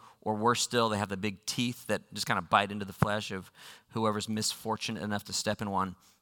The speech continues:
And there's about maybe fifteen of them scattered on the floor,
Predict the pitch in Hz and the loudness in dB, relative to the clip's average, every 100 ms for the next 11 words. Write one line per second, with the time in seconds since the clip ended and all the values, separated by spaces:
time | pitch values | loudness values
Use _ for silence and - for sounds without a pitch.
0 | _ _ _ _ _ - 120 123 117 113 | _ _ _ _ _ -10 -2 0 2 6
1 | 120 110 - - - - 175 127 - 170 | 6 4 -4 -20 -10 0 0 2 2 0
2 | - 156 147 123 104 98 - - 113 127 | 2 2 4 2 2 0 0 4 6 6
3 | 120 107 - 123 113 98 | 2 0 -6 0 2 2